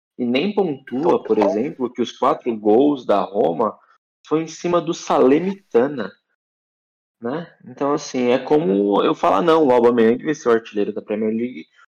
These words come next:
porque ele fez um hat-trick no West Bromwich. Não faz sentido, né? Acho que é, é uma coisa que não conversa,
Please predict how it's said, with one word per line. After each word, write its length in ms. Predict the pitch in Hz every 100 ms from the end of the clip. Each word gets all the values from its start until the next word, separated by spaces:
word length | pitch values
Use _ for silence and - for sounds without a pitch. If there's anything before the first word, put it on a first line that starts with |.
| _ -
porque 240 | 190 -
ele 100 | 196
fez 240 | 190 190 185
um 60 | 180
hat-trick 580 | 185 180 - 165 - - -
no 140 | 151
West 240 | 160 - 117
Bromwich. 580 | 117 117 113 - - _ _ _ _ _
Não 140 | 180 185
faz 200 | 196 190
sentido, 680 | 185 185 165 135 107 98 -
né? 120 | 104 117 113 98 98 98 - 78
Acho 200 | - -
que 160 | 123 -
é, 480 | - 90 - - -
é 40 |
uma 140 | 117 120
coisa 300 | - 123 123
que 100 | 127
não 140 | 131
conversa, 720 | 131 139 123 107 95 - -